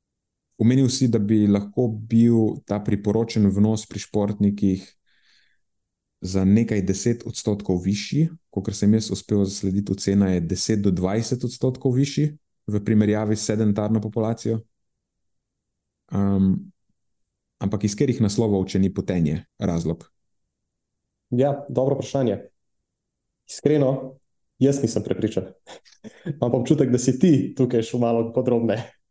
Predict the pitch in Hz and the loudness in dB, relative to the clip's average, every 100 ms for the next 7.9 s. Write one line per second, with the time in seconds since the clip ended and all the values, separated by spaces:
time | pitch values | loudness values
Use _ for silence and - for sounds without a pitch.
0 | _ _ _ - 131 143 127 110 117 135 | _ _ _ -2 0 0 0 2 2 2
1 | 131 120 101 95 113 113 95 85 80 95 | 2 0 -2 -2 0 2 2 -2 -2 -4
2 | 113 127 - _ _ _ _ _ _ _ | -2 -4 -6 _ _ _ _ _ _ _
3 | - 104 - 120 104 101 95 190 175 165 | -4 0 2 2 4 4 6 4 4 4
4 | 156 135 139 135 120 - - - - 120 | 4 2 2 2 0 -4 -16 -20 -14 -4
5 | 127 127 123 135 147 123 113 123 110 139 | -2 0 0 0 -2 -6 -4 -6 -2 -2
6 | 120 120 147 147 135 123 135 117 123 123 | 0 0 0 0 -2 0 0 0 -2 -2
7 | 117 117 120 120 117 113 113 123 117 | 0 0 0 0 -2 -4 -6 -2 -2